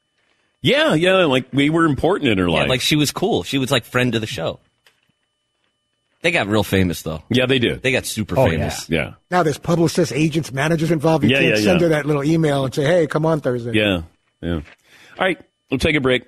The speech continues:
Speaker 1: Uh, our good buddy Andy Staples will join us. We'll talk about, uh, Deion Sanders, the game against Oregon, and also what's going on in Tuscaloosa, 'cause it feels like there's something going on, and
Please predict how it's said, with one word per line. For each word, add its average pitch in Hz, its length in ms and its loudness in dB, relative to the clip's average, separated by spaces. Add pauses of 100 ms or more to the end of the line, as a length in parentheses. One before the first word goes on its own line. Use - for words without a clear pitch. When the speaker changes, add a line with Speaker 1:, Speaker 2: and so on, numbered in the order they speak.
(220)
Speaker 1:
Uh, 117 440 2
our 190 140 2
good 202 180 2
buddy 147 280 2
Andy 123 240 2
Staples 113 680 -2
will 71 80 -4
join 76 260 -2
us. 90 100 -4
We'll 101 120 -2
talk 117 260 0
about, 104 400 0
uh, 98 140 2
Deion 113 420 2
Sanders, 123 640 -2 (260)
the 90 220 -2
game 120 280 -2
against 110 320 -2
Oregon, 107 440 2 (420)
and 151 80 2
also 185 420 0
what's 117 360 -4
going 190 320 2
on 190 180 2
in 147 100 2
Tuscaloosa, 123 840 0
'cause 110 160 0
it 170 180 -2
feels 285 300 0
like 226 160 -2
there's 156 220 0
something 165 680 0
going 131 300 4
on, 113 440 4
and 104 180 0